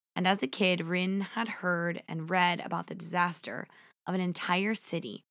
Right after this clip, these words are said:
and several generations of Minamata citizens being poisoned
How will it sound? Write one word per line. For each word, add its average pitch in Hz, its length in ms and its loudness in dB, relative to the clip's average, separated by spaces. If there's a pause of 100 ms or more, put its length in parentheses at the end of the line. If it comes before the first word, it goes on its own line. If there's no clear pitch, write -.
(140)
and 170 180 -2
several 233 580 4
generations 185 920 2
of 156 100 -4
Minamata 175 540 0
citizens 220 720 0 (340)
being 180 320 2
poisoned 185 680 0